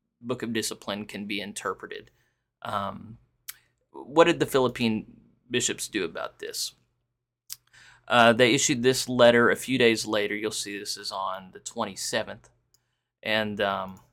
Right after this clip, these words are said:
it says, "To the people called United Methodists in the Philippines, greetings of grace and peace in the most precious name of Jesus Christ, our Lord and Savior. In light of questions on the interpretation of the previous,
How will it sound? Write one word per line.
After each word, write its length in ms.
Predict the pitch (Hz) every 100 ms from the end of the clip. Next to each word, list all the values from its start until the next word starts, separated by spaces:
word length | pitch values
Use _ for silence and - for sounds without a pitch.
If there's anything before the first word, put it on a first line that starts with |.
| _ _ _
it 80 | - _ _
says, 640 | - - 117 107 104 104
"To 100 | -
the 80 | 101
people 720 | - 143 - 135 123 120 117 _ _
called 260 | - 107
United 300 | 110 104 104
Methodists 540 | 101 101 - 104 - -
in 80 | 95
the 80 |
Philippines, 760 | - 131 131 120 120 110 107 - _ _ _ _ _
greetings 400 | 120 147 147 131
of 80 | 117
grace 320 | 123 127 123
and 120 | 117
peace 300 | 113 123 113
in 80 | 117
the 60 | 107
most 320 | 104 - _
precious 560 | - 139 127 113 - 107
name 340 | 101 101 101 _ _ _ _
of 140 | 117
Jesus 320 | 104 113 107 -
Christ, 360 | - 101 -
our 140 | 101 98
Lord 200 | 101 -
and 120 | -
Savior. 520 | - - 60 - - _ _ _ - _ _ _ _ - - - _ -
In 140 | 143
light 180 | 151 175
of 120 | -
questions 760 | - 170 175 170 - 127 113 123
on 140 | 113
the 80 | 117
interpretation 800 | 117 127 123 127 - 107 107 123
of 60 | 117
the 60 |
previous, 640 | 117 113 104 107 131 139